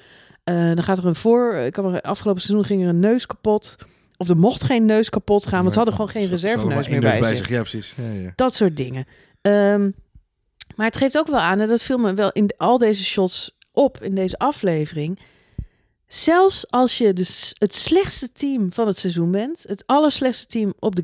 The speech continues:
Speaker 1: grid, moet je anno nu nog van alles goed voor elkaar hebben. Je ziet, eh, op een gegeven moment is, eh, hè, de, de, de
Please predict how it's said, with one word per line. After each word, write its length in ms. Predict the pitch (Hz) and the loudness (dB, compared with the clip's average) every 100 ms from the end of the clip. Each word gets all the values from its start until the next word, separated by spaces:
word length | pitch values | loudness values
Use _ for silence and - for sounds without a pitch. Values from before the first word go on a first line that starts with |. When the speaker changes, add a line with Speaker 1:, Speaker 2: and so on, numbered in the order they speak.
| 170 | -2
Speaker 1:
grid, 420 | 165 240 - - - _ _ _ | -2 -2 -6 -14 -20 _ _ _
moet 260 | - 359 427 | 2 2 2
je 160 | 214 - | -2 -4
anno 480 | - 240 220 180 | -2 -2 0 -2
nu 280 | 175 220 262 | 0 0 2
nog 200 | 185 185 | 2 -2
van 140 | - 214 | -2 2
alles 260 | 277 208 | 2 0
goed 200 | - 190 | -2 -8
voor 160 | - 170 | -4 -4
elkaar 380 | 165 240 285 190 | -2 -4 -4 -4
hebben. 300 | 143 - - _ - _ | -6 -8 -16 _ -20 _
Je 120 | 220 | -8
ziet, 380 | 202 240 214 - | -6 -6 -6 -12
eh, 160 | - 185 190 180 175 160 - - | -8 -4 0 0 -2 -6 -8 -10
op 100 | 190 | -6
een 40 | |
gegeven 80 | - 208 | -2 2
moment 140 | 202 | 2
is, 180 | 165 - | 0 -2
eh, 60 | - 185 | -4 -2
hè, 220 | 190 247 | -2 -2
de, 100 | 214 180 | -2 -4
de, 140 | 180 | -4
de 100 | 180 | -8